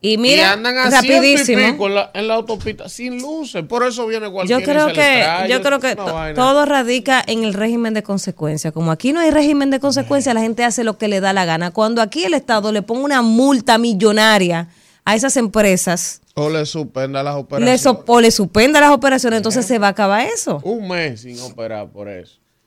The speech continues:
Speaker 1: Porque al
Speaker 2: Ahí
Speaker 1: final, por
Speaker 2: empezando.
Speaker 1: ejemplo, lo que pasó en Quitasueño, se desbarató ese aparato.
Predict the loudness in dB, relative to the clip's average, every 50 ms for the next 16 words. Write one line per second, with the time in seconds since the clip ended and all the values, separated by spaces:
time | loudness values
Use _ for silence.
0 | _ _ _ -4 -4 -2 0 0 0 0 2 2 2 2 4 4 4 4 2 2
1 | 2 2 2 2 0 0 0 0 0 -2 -4 -4 -4 -4 -4 -4 -6 -6 -6 -4
2 | -4 -4 -2 -2 -2 -2 -2 -2 -2 -2 0 0 0 0 0 0 0 0 0 0
3 | 0 -2 -2 -2 0 0 0 2 0 0 -2 -2 -4 -6